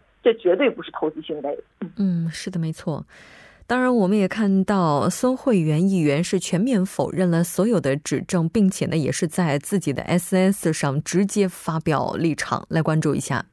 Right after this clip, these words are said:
Speaker 1: 呃，是这样的，那孙慧媛十八号表示呢，与这个木浦房地产投机相关呢，如果有关团体同意一起来接受调查，那么他会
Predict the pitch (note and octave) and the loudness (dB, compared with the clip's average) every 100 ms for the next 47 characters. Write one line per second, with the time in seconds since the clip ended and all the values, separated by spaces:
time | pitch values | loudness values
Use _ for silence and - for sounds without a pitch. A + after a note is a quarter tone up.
0 | _ _ _ _ _ _ _ A#3 A3+ C4+ | _ _ _ _ _ _ _ 2 2 4
1 | D4 B3 G3+ F3 A#3+ A#3+ D#4 D#4 C#4 G3+ | 4 4 4 2 2 0 0 2 4 4
2 | F#3+ A3+ - A#3+ D4 D4+ B3 - D#3+ - | 4 2 -2 2 2 4 2 2 0 0
3 | A3 F#3 F3+ D#3+ A#3+ A3 B3 A#3 F3 - | -2 0 0 0 2 2 0 -2 -2 -2
4 | E3+ G3+ A#3+ D#3 - F3 A#3 A3+ A3+ B3 | -4 -4 -2 -4 -2 -4 -2 -4 0 2
5 | B3+ C4 F#3+ E3 - - - D#4 E4+ E4+ | 2 2 0 -2 -8 -10 -2 2 2 4
6 | C4+ - C#4+ C#4+ - F3+ C4+ - E3 D#3+ | 4 4 2 0 0 2 0 -2 -2 0
7 | - F#3+ F#4 - A#3+ - D#3+ D#3 - G3+ | 0 0 0 0 -2 0 2 2 2 0
8 | G3+ F#3+ - C#4 F#3 - E3 D#3+ F#3+ F3+ | 2 0 2 2 2 2 0 2 0 0
9 | A#3+ A#3+ A#3+ F3 | 0 2 4 2